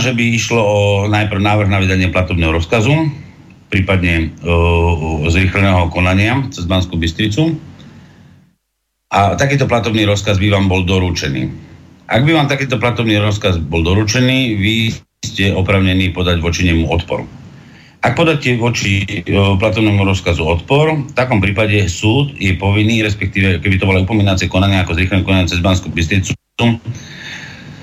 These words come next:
súd sa bude konať v mieste vášho bydliska, to znamená v mieste žalovaného. A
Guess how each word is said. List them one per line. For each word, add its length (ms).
súd 320
sa 160
bude 160
konať 400
v 20
mieste 440
vášho 800
bydliska, 480
to 160
znamená 480
v 160
mieste 320
žalovaného. 1120
A 400